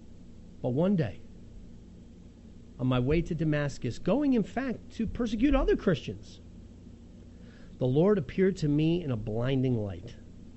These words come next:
and knocked me down. Those who were with me, they saw the light too, but they did not hear the voice that spoke to me.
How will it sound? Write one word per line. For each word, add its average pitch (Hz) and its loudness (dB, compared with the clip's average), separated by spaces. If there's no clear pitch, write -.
and 151 8
knocked 185 4
me 190 4
down. 156 2
Those 254 4
who 262 6
were 233 10
with 240 4
me, 208 8
they 214 6
saw 240 0
the 208 0
light 190 2
too, 226 4
but 175 2
they 208 6
did 240 2
not 233 2
hear 233 4
the 208 4
voice 180 2
that 175 2
spoke 208 2
to 170 0
me. 123 2